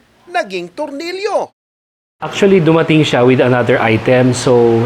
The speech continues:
Speaker 2: since maliit siya, hindi ko na siya chinek kasi usually, pag nagpapadeliver ako, from time to time, meron silang kasamang freebie. Akala ko freebie lang siya. So, nung nilapag ko na sa aking lamesa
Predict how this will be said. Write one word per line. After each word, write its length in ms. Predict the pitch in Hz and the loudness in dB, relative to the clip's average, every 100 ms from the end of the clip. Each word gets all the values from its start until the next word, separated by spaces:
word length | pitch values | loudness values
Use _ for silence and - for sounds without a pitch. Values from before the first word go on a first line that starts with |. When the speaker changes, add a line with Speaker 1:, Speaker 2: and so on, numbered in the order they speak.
| 113 | -2
Speaker 2:
since 400 | 117 147 139 151 | 0 0 2 2
maliit 400 | 139 143 147 143 | 2 2 0 0
siya, 160 | 131 | -2
hindi 240 | 113 120 120 | 0 0 2
ko 160 | 123 | 2
na 80 | 120 | 0
siya 160 | 113 113 | 0 -2
chinek 320 | - 117 117 - | 0 0 0 -2
kasi 400 | 113 - 117 110 | -4 0 2 4
usually, 640 | 131 - 139 123 117 113 117 - | 2 2 2 2 2 2 -2 -6
pag 160 | 123 117 | -4 -2
nagpapadeliver 800 | 117 123 117 120 120 117 113 120 | -2 -4 -2 -2 2 2 2 2
ako, 320 | 110 113 104 104 | 0 0 -2 -2
from 160 | 113 110 | -2 0
time 160 | 113 110 | 0 -2
to 80 | - | -2
time, 240 | 117 110 | -2 0
meron 240 | 113 110 110 | 2 2 2
silang 300 | 120 110 104 | 0 0 -2
kasamang 480 | 113 117 113 113 110 | -2 0 2 2 0
freebie. 480 | 127 120 110 139 127 - - - - - 120 117 - | 0 2 2 0 -2 -10 -14 -14 -12 -10 -10 -8 -6
Akala 240 | 135 143 151 | -2 0 0
ko 160 | 165 | 0
freebie 400 | - 143 123 127 | 0 0 2 0
lang 160 | 117 113 | 0 0
siya. 320 | 131 135 113 | 0 -2 -2
So, 240 | 113 147 | -2 0
nung 240 | 143 151 147 147 | 2 2 4 4
nilapag 320 | 143 143 143 | 2 0 -2
ko 80 | 151 | 0
na 160 | 143 | 0
sa 220 | 147 139 | 0 0
aking 180 | 135 139 | 0 0
lamesa 560 | 135 131 135 127 110 | 0 0 0 0 -2